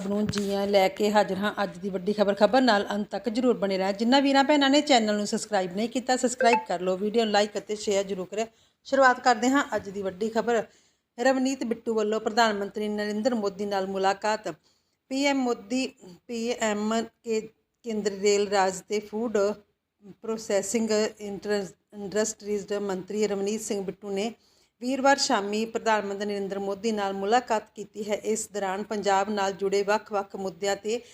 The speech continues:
ਚਰਚਾ ਕੀਤੀ। ਦੋਵਾਂ ਆਗੂਆਂ ਦਰਮਿਆਨ ਚਾਲੀ ਮਿੰਟ ਦੇ ਕਰੀਬ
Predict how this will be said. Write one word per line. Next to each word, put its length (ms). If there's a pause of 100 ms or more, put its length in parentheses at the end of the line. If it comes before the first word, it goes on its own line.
(220)
ਚਰਚਾ 280
ਕੀਤੀ। 280
ਦੋਵਾਂ 320
ਆਗੂਆਂ 380
ਦਰਮਿਆਨ 480
ਚਾਲੀ 360
ਮਿੰਟ 260
ਦੇ 180
ਕਰੀਬ 400